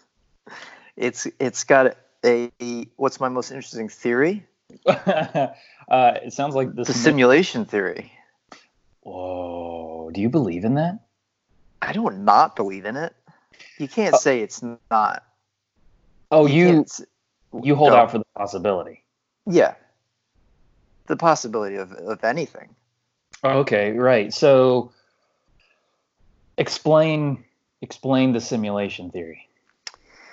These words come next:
Speaker 1: So the, the simple way to explain it, which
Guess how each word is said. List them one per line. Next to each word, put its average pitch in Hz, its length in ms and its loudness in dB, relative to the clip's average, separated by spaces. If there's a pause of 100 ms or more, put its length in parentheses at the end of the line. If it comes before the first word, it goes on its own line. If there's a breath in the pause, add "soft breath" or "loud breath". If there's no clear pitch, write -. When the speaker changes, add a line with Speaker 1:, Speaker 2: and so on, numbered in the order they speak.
(680 soft breath)
Speaker 1:
So 151 500 4 (2500 loud breath)
the, 127 680 2
the 117 240 0
simple 131 580 -2
way 107 220 0
to 131 200 -14 (180)
explain 110 420 -10
it, 104 100 -8
which 107 300 -12